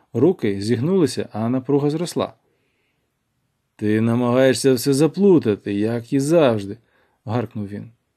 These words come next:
"Справи не були настільки поганими, доки ти не повернувся.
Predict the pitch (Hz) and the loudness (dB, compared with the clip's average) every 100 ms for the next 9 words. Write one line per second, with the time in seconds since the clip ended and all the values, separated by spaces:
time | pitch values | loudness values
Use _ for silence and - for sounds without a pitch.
0 | _ - - 113 123 135 147 160 175 226 | _ -20 -8 -2 0 0 0 -2 0 0
1 | 240 208 147 175 147 165 151 185 165 185 | 2 2 0 0 0 0 0 0 0 2
2 | 131 123 120 117 139 156 139 - 196 151 | 2 2 0 0 0 -2 -4 2 4 6
3 | 131 135 143 170 202 185 120 110 | 4 2 0 0 2 0 0 -6